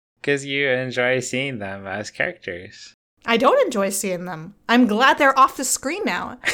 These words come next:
Speaker 2: My fear is that they're
Speaker 1: <laughs>
Speaker 2: going to come back, and then we're gonna be, like, subjected to them again. I'm done with them.
Speaker 1: Aw, darn. I hope they'll come back.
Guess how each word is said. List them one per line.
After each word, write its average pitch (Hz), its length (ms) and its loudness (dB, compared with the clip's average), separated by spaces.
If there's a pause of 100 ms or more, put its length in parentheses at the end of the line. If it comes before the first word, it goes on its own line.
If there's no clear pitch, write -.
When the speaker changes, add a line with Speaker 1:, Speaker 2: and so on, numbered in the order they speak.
(100)
Speaker 2:
My 254 140 4
fear 339 340 4
is 392 120 2
that 247 120 2
they're 240 120 6
Speaker 1:
<laughs> 240 100 6
Speaker 2:
going 247 140 6
to 202 60 -2
come 208 240 -6
back, 202 360 4
and 202 80 -4
then 202 140 0
we're 202 100 4
gonna 208 160 4
be, 202 100 4
like, 180 140 0
subjected 196 480 -2
to - 100 -10
them 202 160 -2
again. 180 480 -2
I'm 175 280 -6
done 226 240 2
with 175 180 -4
them. - 260 -14 (160)
Speaker 1:
Aw, 98 480 -2
darn. 123 520 -8
I 120 160 2
hope 139 240 0
they'll 135 120 4
come 107 300 -4
back. 95 360 -12